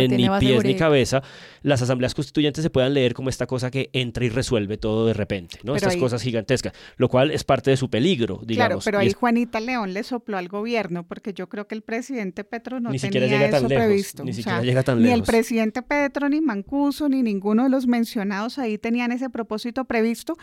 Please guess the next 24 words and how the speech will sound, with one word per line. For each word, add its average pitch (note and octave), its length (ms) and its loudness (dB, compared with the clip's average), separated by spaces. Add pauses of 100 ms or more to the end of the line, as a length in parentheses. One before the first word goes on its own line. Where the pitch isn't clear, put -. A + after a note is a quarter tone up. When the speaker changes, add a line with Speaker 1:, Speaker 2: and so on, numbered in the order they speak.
(260)
Speaker 3:
y A#3+ 160 0
básicamente A3 680 -4
Juanita A3+ 400 -4
León A3 300 -8
se B3 100 -12
lo A#3+ 140 -10
sopló G#3+ 300 -10
a G3 40 -8
todos, G3+ 400 -6
o G3 40 -16
sea, F#3+ 120 -6
porque F#3+ 280 -6 (280)
ni A#3+ 200 4
el A3 160 0
proceso C4 440 -8
con D#4+ 160 -4
el G#3+ 160 -2
E G3 140 -4
L G#3+ 240 -4
N A3 160 -4
tiene A3 240 -4
ese A3 160 -6
alcance, F#3+ 580 -6 (520)
ni C4+ 100 8